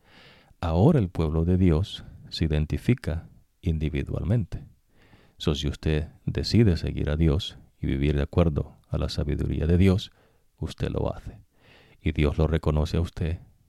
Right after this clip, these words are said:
como hijo de su pueblo. ¿Se entiende, no? Pero vive en el mundo, pero no es del mundo.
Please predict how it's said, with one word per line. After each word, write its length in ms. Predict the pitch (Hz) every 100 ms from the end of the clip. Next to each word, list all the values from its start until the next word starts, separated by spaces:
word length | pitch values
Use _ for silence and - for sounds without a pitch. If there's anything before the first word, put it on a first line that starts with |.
| _
como 260 | - 73 73
hijo 500 | - 117 123 - 120 _ _ _ _ _
de 120 | -
su 160 | - -
pueblo. 420 | - - - - _ _ _ _ _ _ _ _ _
¿Se 140 | -
entiende, 400 | 69 71 107 78 -
no? 220 | 87 -
Pero 320 | - 117 113 - _ _ _ _ _ _ -
vive 300 | 82 98 95
en 80 | 98
el 100 | 107
mundo, 440 | 107 87 92 - - _
pero 180 | - 76
no 180 | 69 69
es 200 | 76 80
del 160 | 76 64
mundo. 420 | 62 57 -